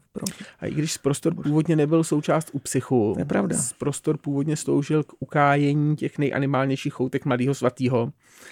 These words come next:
Speaker 2: taky původně se nenacházel v Kuřivodech, byl v prvním multiplexu v Praze nejdřív, po svatosoudci Piciovské noční rouhačce, kdy byl Mladý svatý, se neudržel stísněn jeho stěnama a vyběhl exhibovat do ulic, tak byl oficiálně z Prahy vykázán magistrátem.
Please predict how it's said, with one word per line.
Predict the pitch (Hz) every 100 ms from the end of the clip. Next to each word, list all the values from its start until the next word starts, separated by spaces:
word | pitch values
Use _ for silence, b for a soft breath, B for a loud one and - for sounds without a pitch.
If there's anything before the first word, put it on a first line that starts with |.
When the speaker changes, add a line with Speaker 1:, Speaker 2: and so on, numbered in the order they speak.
| B -
Speaker 2:
taky | 131 143
původně | 135 127 131
se | 135
nenacházel | 127 123 135 135 135
v | 131
Kuřivodech, | 135 135 135 135 139 151
byl | - 104
v | - _
prvním | - 135 131
multiplexu | 135 - 143 135 127
v |
Praze | - 117 135
nejdřív, | 131 135 139 143 - B B B B B B _
po | 123 117
svatosoudci | - 139 131 - 135 -
Piciovské | - 135 139 - - 143
noční | 139 - 143
rouhačce, | 127 135 - - 135
kdy | 127 127
byl | 131 127 131 B B B 196
Mladý | 165 143 139
svatý, | 139 131 139
se | 151
neudržel | 143 135 160 143 139 143
stísněn | - 143 147 139
jeho | 139
stěnama | - - 135 139 139 127
a | 135
vyběhl | 135 127 139 131
exhibovat | 135 139 139 139
do | 131
ulic, | 131 131 135 -
tak | 123 131
byl | 127 131
oficiálně | - 127 - 135 131 139
z | -
Prahy | - 147
vykázán | 123 113 80 131 87 104 95 -
magistrátem. | 92 92 - - 104 - 139 127